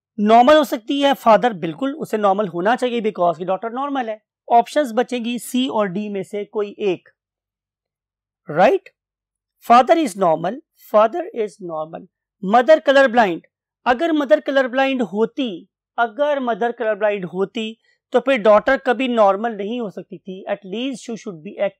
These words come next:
carrier। लेकिन क्वेश्चन में गिवन है कि जो डॉटर है वो नॉन कैरियर है,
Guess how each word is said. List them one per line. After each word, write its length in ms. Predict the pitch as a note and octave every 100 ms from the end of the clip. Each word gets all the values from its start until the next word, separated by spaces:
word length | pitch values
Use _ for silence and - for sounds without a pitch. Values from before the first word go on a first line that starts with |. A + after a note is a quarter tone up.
| G3
carrier। 380 | G3 A3 G3 G3 _ _ -
लेकिन 200 | A3+ A#3+
क्वेश्चन 400 | - A#3+ - C#4
में 200 | C4+ F3
गिवन 340 | A3 A3+ C#4
है 160 | A3 G#3+
कि 140 | A#3
जो 80 | G#3+
डॉटर 320 | F#3 F3+ A3
है 60 | A3+
वो 100 | G3+
नॉन 520 | F3+ E3+ F#3 B3 C#4
कैरियर 380 | A3+ G3+ F#3 F3
है, 180 | E3+